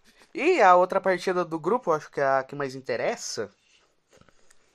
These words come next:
é a partida do Benfi-, do Benfica contra o Barcelona, que acabou empatado, zero a zero. O Barcelona agora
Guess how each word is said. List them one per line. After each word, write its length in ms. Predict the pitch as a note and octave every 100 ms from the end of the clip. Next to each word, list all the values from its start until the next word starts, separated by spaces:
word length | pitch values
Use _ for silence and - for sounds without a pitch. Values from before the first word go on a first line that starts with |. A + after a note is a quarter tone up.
| _ -
é 260 | D3+ F3+
a 60 | G3
partida 460 | A3+ G#3+ G#3+ A3+
do 80 | A3+
Benfi-, 580 | A#3 A3+ G#3 G#3 G3 F3
do 280 | E3+ G#3+ F#3+ F3+ C#3
Benfica 460 | G3+ F#3+ - G3+ A3
contra 220 | A3 G#3+
o 60 | A3
Barcelona, 680 | A3 B3+ F#3+ G3 C3 G#2+ _ _ _ _ _ _ _ _ _
que 480 | - D#3+ F3+ G3 A#3 - _ _ _ _
acabou 340 | - - G3 F#3
empatado, 680 | F#3 G#3+ - G#3+ C4 E3
zero 280 | A#2+ D3+ F3+
a 100 | F3+
zero. 400 | D3 D#3 G3 C#4 - _ _ _ _ _ _ _ _ _ _ _ _ _ _ -
O 40 |
Barcelona 1160 | E3 E3 F3 D#3+ E3 D#3+ D#3 D3+ D3+ C#3+ C#3 C3
agora 760 | B2+ C#3 C#3+ C#3+ C3+ C3 B2